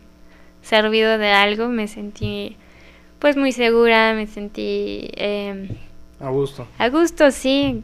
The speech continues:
Speaker 1: el que lo hacía realmente
Speaker 2: Y luego
Speaker 1: con todas
Speaker 2: pusiste
Speaker 1: las
Speaker 2: una,
Speaker 1: ganas.
Speaker 2: una frase, un quote ahí que decía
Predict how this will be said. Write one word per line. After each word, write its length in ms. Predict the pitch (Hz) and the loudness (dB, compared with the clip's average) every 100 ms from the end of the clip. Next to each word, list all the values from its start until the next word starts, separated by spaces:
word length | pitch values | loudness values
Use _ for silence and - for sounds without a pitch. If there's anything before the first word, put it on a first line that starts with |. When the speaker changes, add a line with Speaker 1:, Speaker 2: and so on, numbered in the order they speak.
| - | -10
Speaker 1:
el 140 | 214 220 | -8 -6
que 120 | 226 | -4
lo 120 | 220 | -4
hacía 360 | 220 214 240 240 | -4 -2 0 2
realmente 840 | 262 269 247 240 233 254 240 208 - | 0 -2 -4 -6 -4 -4 -4 -8 -12
Speaker 2:
Y 60 | 151 | -4
luego 220 | 143 165 | 0 0
Speaker 1:
con 80 | 208 | 0
todas 240 | 160 - | -2 0
Speaker 2:
pusiste 100 | - | 2
Speaker 1:
las 100 | 175 | 2
Speaker 2:
una, 140 | 175 175 | 2 2
Speaker 1:
ganas. 680 | 170 165 147 131 120 113 113 - | 2 2 0 0 -4 -6 -10 -10
Speaker 2:
una 160 | 131 143 | -6 -4
frase, 320 | 143 123 143 | -2 -2 -2
un 160 | 143 143 | -6 -4
quote 300 | 139 139 135 | -2 -2 -2
ahí 180 | 127 131 | -4 -2
que 100 | 143 | -2
decía 460 | 123 117 123 127 | -2 -6 -4 -4